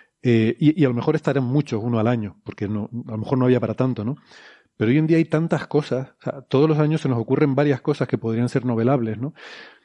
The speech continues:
Eh, ¿no sería lógico que hoy en día, puesto que hay más investigadores, puesto que hay más medios, hay más investigación, hay más resultados,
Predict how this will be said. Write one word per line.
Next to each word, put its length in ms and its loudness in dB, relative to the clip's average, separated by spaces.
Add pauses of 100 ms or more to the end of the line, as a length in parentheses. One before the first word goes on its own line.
(600)
Eh, 440 6
¿no 260 2
sería 260 4
lógico 340 2
que 80 2
hoy 60 4
en 100 2
día, 140 4
puesto 260 -2
que 80 2
hay 80 4
más 240 2
investigadores, 760 2
puesto 340 -2
que 140 -2
hay 240 4
más 420 2
medios, 420 2
hay 140 2
más 220 2
investigación, 600 0
hay 60 4
más 160 2
resultados, 600 0